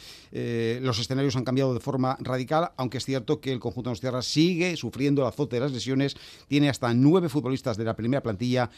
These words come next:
en el dique seco. Imanol es consciente, porque sabe de, de, de qué va esto, del fútbol, que llegarán, eh, los tiempos difíciles, eh, los tiempos de vacas flacas, y habrá que estar preparados para, para asumirlo. Espera, eso sí, el técnico de la Real Sociedad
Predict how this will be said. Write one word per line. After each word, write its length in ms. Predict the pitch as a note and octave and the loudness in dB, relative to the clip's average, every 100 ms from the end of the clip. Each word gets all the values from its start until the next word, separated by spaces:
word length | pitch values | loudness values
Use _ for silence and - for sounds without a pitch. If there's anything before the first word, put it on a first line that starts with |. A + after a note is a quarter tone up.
| - | -6
en 120 | D3 C#3 | 0 0
el 140 | A2+ | 0
dique 360 | A#2+ - B2 - | -4 -4 -4 -4
seco. 420 | - G2+ D#2 F2 - - - | -4 -4 -6 -12 -12 -18 -2
Imanol 360 | C#3 D3 G#3 | 2 4 4
es 100 | G#3+ | 2
consciente, 540 | - D#3+ - E3+ E3 G3+ | 2 2 2 2 2 0
porque 340 | C#3 A#2 A#2 | -2 -2 -2
sabe 260 | A2 C#3+ C#3+ | 2 4 4
de, 220 | B2+ C#3 | 2 0
de, 420 | B2 A#2 A#2 A#2 A#2 | -2 -2 0 -2 -2
de 140 | A2+ | -2
qué 100 | C#3+ | 0
va 100 | B2+ | 0
esto, 280 | A2 B2+ C#3+ - | 0 -4 -6 -8
del 140 | - A#2 | -6 0
fútbol, 400 | D#3+ B2+ C3+ D3+ - - - | 2 4 2 -2 -8 -20 -6
que 320 | - C#3+ D3+ | 0 2 2
llegarán, 560 | B2 A#2+ B2+ F3 C#3 C3 | 0 0 4 4 4 2
eh, 280 | A#2+ A#2 A2+ | -4 -6 -4
los 160 | A2 A2 | -4 0
tiempos 460 | D3 C3 C#3 B2 - | 2 2 2 -2 -2
difíciles, 760 | C3+ A2+ G#2+ E3 E3 F#3+ A#3 - | -2 0 0 2 2 0 -2 -6
eh, 160 | C3 | -8
los 140 | A#2+ A#2 | -6 -2
tiempos 220 | C3+ B2+ | -2 0
de 60 | B2 | 0
vacas 240 | B2+ D3 | -2 0
flacas, 360 | E3 D#3 E3 - - | 0 0 -2 -4 -2
y 80 | C3+ | 2
habrá 140 | C3 | 2
que 60 | C3 | 0
estar 180 | D3+ | -2
preparados 440 | C#3 C3+ C3 C#3 C3+ | 0 0 0 0 0
para, 320 | C#3 C#3 - | 2 2 0
para 160 | A#2+ A#2 | -2 -2
asumirlo. 380 | B2+ B2 F#2+ - | 0 0 -2 -4
Espera, 340 | B2 F3 D3+ | -2 0 0
eso 120 | A#2+ | 0
sí, 140 | A#2 D3 | 0 0
el 80 | |
técnico 240 | A#2 C3+ B2+ | 0 0 0
de 60 | |
la 80 | A#2+ | 0
Real 140 | A2+ A#2+ | -2 -4
Sociedad 400 | C3 C3+ C3 | -2 0 0